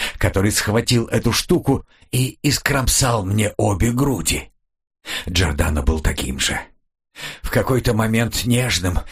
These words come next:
и вдруг настоящим дьяволом. Что-то еще до тюрьмы было не так у него в башке.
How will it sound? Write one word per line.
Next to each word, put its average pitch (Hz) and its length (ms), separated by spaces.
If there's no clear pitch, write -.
и 117 160
вдруг 143 480
настоящим 131 1080
дьяволом. 90 680
Что-то 117 600
еще 113 580
до 110 160
тюрьмы 123 500
было 120 280
не 123 240
так 98 640
у 110 100
него 98 380
в 80 160
башке. - 680